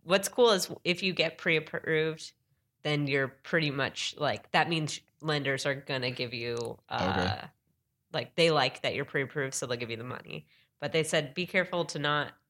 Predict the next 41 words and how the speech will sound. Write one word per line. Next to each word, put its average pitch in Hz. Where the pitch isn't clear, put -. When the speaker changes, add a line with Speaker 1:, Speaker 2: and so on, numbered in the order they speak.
Speaker 1:
instead 175
of 160
getting 147
pre-approved, 170
watch 139
out 135
for 156
getting 131
pre-qualified." -
Speaker 2:
What? -
Speaker 1:
There's 151
a 151
difference. -
Pre-approval 196
means 156
that 160
the 151
lender 160
is 160
usually 160
prepared 160
to 165
give 175
you 170
the 165
loan 135
after 139
seeing 139
your 151
finance, 135
like, 131
your 151
finances. 123
Speaker 2:
Mm-hmm. -
Speaker 1:
Pre-qualified 165
only 147
means 135
that 156
the 135
lender 131
is -